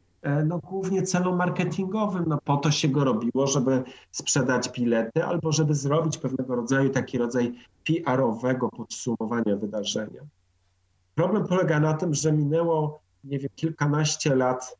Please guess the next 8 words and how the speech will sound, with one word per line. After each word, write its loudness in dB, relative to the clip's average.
naszych 0
festiwali 0
niektórych, -4
między -4
innymi -4
niepowtarzalnej 0
atmosfery -4
wielu 0